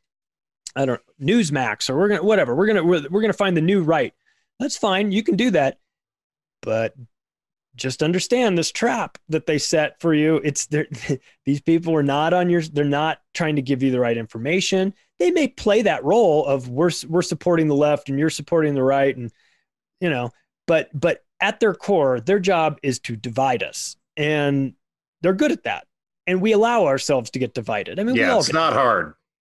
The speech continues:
Speaker 1: It's not
Speaker 2: <laughs>
Speaker 1: hard. It's
Speaker 2: Right.
Speaker 1: not hard. They, yeah, you could be divided Republican and Democrat, um, you know, rich and poor, black and white, mask wearer, not a mask wearer, eh, whatever. I mean, Red Sox,
Speaker 2: Right.
Speaker 1: Yankees, you never, eh, whatever. So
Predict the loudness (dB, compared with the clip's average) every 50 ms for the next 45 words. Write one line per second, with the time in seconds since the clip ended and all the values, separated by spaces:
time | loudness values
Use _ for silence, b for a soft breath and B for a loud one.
0 | _ -8 -4 -2 0 2 2 2 2 2 2 0 0 -2 -4 -6 -12 -16 _ _
1 | -2 -2 0 2 2 2 2 0 0 2 0 0 B B B B B 0 2 2
2 | 2 2 2 0 0 0 0 0 0 0 0 0 2 2 2 2 0 -2 -6 -10
3 | b b b b -2 0 0 0 0 0 0 0 0 0 0 0 0 0 2 2
4 | 0 -2 0 0 0 0 0 -2 -6 b b b b b -2 0 0 2 2 2
5 | 0 0 -2 -4 -4 -2 -2 0 0 0 0 0 -2 -4 _ _ _ _ -2 0
6 | 0 0 0 -2 -4 -2 2 4 4 4 4 4 2 2 0 0 0 0 -2 0
7 | 0 2 2 2 2 0 -2 -4 -4 -2 -2 -2 -2 -2 -4 -2 0 2 2 4
8 | 4 2 2 0 0 -2 0 0 0 0 0 0 -2 -2 -2 0 0 0 0 0
9 | -2 -2 -2 -4 -2 0 0 0 0 0 -4 -6 -8 -6 -6 -4 -4 -4 -4 -4
10 | -6 -8 -10 -16 -20 _ _ _ _ _ _ _ _ -2 0 0 0 0 0 0
11 | 2 2 2 0 0 -2 -2 -4 -6 -8 -10 -12 -8 _ -2 0 0 0 -2 -4
12 | -8 -10 -12 -10 -4 -2 0 0 0 0 -4 -10 B B B B B -8 -2 0
13 | 2 2 2 2